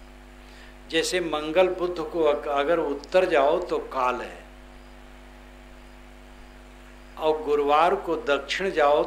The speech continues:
तो मौत है। गुरुवार को लोग भी ब-, यहाँ बोरेली से सूरत जाते हैं, तो बोरेली से जो सूरत के लिए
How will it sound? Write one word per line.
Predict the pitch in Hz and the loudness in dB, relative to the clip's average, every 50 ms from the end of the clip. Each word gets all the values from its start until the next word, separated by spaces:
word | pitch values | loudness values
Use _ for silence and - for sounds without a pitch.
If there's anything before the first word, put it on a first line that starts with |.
| - | -2
तो | - 147 | -6 -8
मौत | 135 139 139 135 131 131 131 127 - 123 | -6 -6 -6 -4 -4 -4 -4 -6 -10 -14
है। | 107 90 85 - - - - - - - - - - - - - - - - - - - - - - - - - - - - - - - - - - - - - - - - - - | -16 -16 -18 -20 -20 -20 -20 -20 -20 -20 -20 -20 -20 -20 -20 -20 -20 -20 -20 -20 -20 -20 -20 -20 -20 -20 -20 -20 -20 -20 -20 -20 -20 -20 -20 -20 -20 -20 -20 -20 -20 -20 -20 -20 -10
गुरुवार | - 151 160 156 151 147 147 156 170 190 180 | -6 -4 -2 0 2 4 6 6 6 4 2
को | 180 - - 151 147 | 0 -2 -2 -2 0
लोग | 139 131 135 131 131 127 - - - | 0 0 -2 -2 -4 -4 -6 -10 -14
भी | 131 147 160 180 | -10 -8 -8 -8
ब-, | 175 - 127 135 139 - - - | -8 -6 -4 -4 -4 -6 -8 -12
यहाँ | 139 135 127 131 143 147 139 - | -10 -8 -6 -6 -6 -6 -6 -8
बोरेली | - 135 135 131 131 135 139 139 165 175 170 | -6 -4 -4 -2 -2 -2 -2 -2 -4 -6 -6
से | 175 - - 175 175 | -6 -8 -8 -8 -6
सूरत | 175 - - - 139 135 147 156 - - 131 117 | -6 -6 -6 -6 -4 -4 -2 -2 -4 -6 -8 -12
जाते | 117 110 107 107 - - 117 107 | -10 -10 -12 -12 -14 -16 -18 -18
हैं, | 104 107 - - - - - - - - - - - - - - - - - - - - - - - - - - - - - - - - - - - - - - - - - - | -18 -18 -20 -20 -20 -20 -20 -20 -20 -20 -20 -20 -20 -20 -20 -20 -20 -20 -20 -20 -20 -20 -20 -20 -20 -20 -20 -20 -20 -20 -20 -20 -20 -20 -20 -20 -20 -20 -20 -20 -20 -20 -10 -6
तो | 165 165 | -6 -6
बोरेली | 165 147 151 156 156 160 165 180 190 | -2 0 0 2 2 2 0 0 0
से | 175 170 165 170 | 0 -2 -4 -2
जो | 165 170 160 | -2 -2 -2
सूरत | 160 - - 156 156 160 180 175 175 - - | -2 -4 -4 -2 0 0 0 -2 -4 -6 -6
के | 165 143 | -4 -4
लिए | 131 135 131 131 131 143 156 165 - | -4 -2 -4 -4 -4 -4 -4 -8 -10